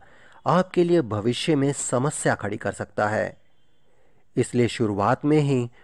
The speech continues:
उन पर और उनकी संगति पर नज़र रखते हुए ध्यान रखें कि वो किन लोगों के साथ उठते बैठते हैं। कार्यस्थल पर किसी से भी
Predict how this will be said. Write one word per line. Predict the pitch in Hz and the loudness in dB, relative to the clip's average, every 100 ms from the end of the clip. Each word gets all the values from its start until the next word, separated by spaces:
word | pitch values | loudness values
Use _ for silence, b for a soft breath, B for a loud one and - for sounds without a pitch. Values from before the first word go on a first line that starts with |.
| b b | b b
उन | 165 180 | 2 2
पर | 180 175 180 - - - | 4 4 2 -4 -16 0
और | 120 117 - | 2 4 0
उनकी | - 117 - 117 | -4 -4 -2 -4
संगति | - 110 110 107 143 170 | -2 -4 -2 -2 0 0
पर | 151 113 104 b b - | 2 0 0 b b -4
नज़र | 120 120 180 151 | 0 2 4 2
रखते | 101 - 120 | 0 -2 -2
हुए | 123 117 92 - - - | 2 2 0 -4 -20 -14
ध्यान | 120 127 175 131 | -6 -2 0 0
रखें | 98 - 104 87 b b b b - | -4 -6 -8 -8 b b b b -6
कि | 185 | 2
वो | 180 190 - | 4 4 0
किन | - 190 | 2 2
लोगों | 180 131 110 131 | 4 2 2 0
के | 123 | 0
साथ | 110 113 104 92 - - | 0 2 2 0 -10 -8
उठते | - - 135 | -8 0 0
बैठते | 98 101 - - | 0 -4 -4 -6
हैं। | 104 101 82 - - - - - - b b b b b - - - - | -6 -8 -10 -16 -20 -20 -20 -20 -20 b b b b b -20 -20 -12 2
कार्यस्थल | 135 127 120 - 120 120 | 6 8 6 4 0 0
पर | - 101 90 - - - - | 0 0 -2 -12 -20 -20 -8
किसी | - 175 208 | -2 0 0
से | 185 180 180 | 2 2 2
भी | 170 | 0